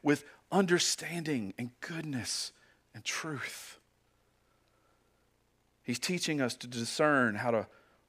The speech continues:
respond wisely to criticism, however just or unjust it may be. Think about this. I don't, I don't know if you've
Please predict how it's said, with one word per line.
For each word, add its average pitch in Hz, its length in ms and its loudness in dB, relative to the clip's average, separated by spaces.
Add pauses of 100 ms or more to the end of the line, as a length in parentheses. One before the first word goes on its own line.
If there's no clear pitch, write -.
(160)
respond 123 440 0
wisely 135 480 0
to 107 80 0
criticism, 104 720 -2 (560)
however 156 760 2
just 139 380 2
or 117 120 4
unjust 120 520 -2
it 104 120 -2
may 113 160 -4
be. 123 320 -6 (1900)
Think 175 140 4
about 151 200 6
this. 110 200 2
I 135 60 6
don't, 143 220 2
I 113 40 -2
don't 143 140 2
know 143 120 4
if 139 120 2
you've 131 260 -2